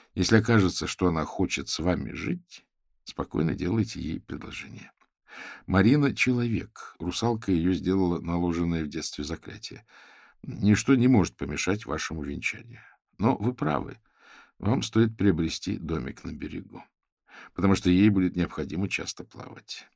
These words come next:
Ну и обязательно найти хорошего чародея, акушера. Ее ребенок наверняка родится с колдовской или чародейской силой,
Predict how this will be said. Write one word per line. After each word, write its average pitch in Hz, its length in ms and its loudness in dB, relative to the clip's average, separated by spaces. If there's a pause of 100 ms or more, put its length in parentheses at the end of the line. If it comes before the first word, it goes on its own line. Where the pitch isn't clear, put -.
(180)
Ну 151 140 2
и 175 60 6
обязательно 80 640 0
найти 71 340 -6
хорошего 87 640 -6 (800)
чародея, 90 680 4
акушера. - 600 -10 (320)
Ее 87 340 -2
ребенок 92 480 0
наверняка 85 480 -2
родится 87 400 -2
с - 60 -10
колдовской 87 640 -2
или 85 120 2
чародейской 98 760 0
силой, 110 440 -4